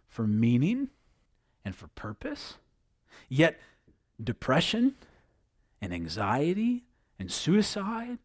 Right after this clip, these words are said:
and substance abuse and, and human trafficking and abortion and, and on and on and on, and all the atrocities we see in our culture today are only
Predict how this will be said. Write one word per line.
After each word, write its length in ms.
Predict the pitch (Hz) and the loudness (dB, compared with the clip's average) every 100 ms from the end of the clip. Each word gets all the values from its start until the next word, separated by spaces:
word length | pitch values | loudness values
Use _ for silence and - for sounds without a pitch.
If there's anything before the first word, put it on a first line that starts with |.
| _ _ | _ _
and 140 | 104 - | -8 0
substance 540 | - 202 - 233 208 | 2 2 4 4 4
abuse 580 | 208 202 208 226 - - - - - | 0 0 0 -2 -6 -14 -20 -20 -2
and, 200 | 117 101 - _ | 0 0 -6 _
and 200 | 139 117 - | -2 -2 -4
human 300 | - 190 127 | 0 4 4
trafficking 960 | 113 - 214 233 240 - 214 214 226 226 - | 2 4 4 4 0 0 2 6 6 4 0
and 100 | 120 | -4
abortion 960 | 110 101 143 233 226 - 226 226 233 233 - - | -4 4 6 8 6 0 2 6 6 6 0 2
and, 240 | 131 127 | 2 4
and 160 | 147 123 | 0 4
on 340 | 180 226 262 | 8 8 10
and 120 | 254 | 8
on 200 | 226 208 | 8 8
and 120 | 214 160 | 6 6
on, 160 | 131 | 6
and 100 | 131 | 8
all 160 | 151 214 | 8 8
the 140 | 226 | 6
atrocities 680 | 190 - 208 226 - 208 170 | 4 2 0 0 2 0 2
we 120 | 185 | 2
see 340 | 180 - 147 156 - | 0 4 2 2 -2
in 180 | 190 220 | 4 4
our 220 | 190 226 | 6 2
culture 420 | - 170 160 - | 4 4 4 2
today 440 | 151 147 139 139 139 - | 0 4 6 8 6 0
are 140 | - 139 | 0 2
only 400 | 170 175 170 151 | 6 8 8 6